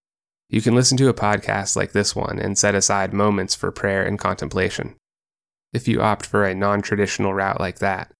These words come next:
it's important to remember to live the Sabbath day with other-mindedness.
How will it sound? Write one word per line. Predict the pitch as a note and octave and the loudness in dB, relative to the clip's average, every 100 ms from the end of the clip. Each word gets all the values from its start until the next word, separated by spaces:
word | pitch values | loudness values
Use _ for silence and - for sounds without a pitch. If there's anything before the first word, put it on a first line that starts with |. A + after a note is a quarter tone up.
| _ | _
it's | - - | -4 0
important | G2 A#2+ A#2+ A2 | 2 2 2 2
to | |
remember | G#2 G2 G2 G2+ G2 | 2 4 2 0 0
to | - G2 | 0 -2
live | G2 G#2+ G2+ G#2 | 0 2 2 0
the | F#2+ | 0
Sabbath | - G2 G2 - | 0 0 -2 -4
day | F#2+ F#2+ | -4 -2
with | F#2+ F#2+ - - | -2 -4 -6 -4
other-mindedness. | A2 G2 F#2+ F#2+ F#2 - - - - - | 0 0 0 -2 -2 -4 -6 -6 -4 -4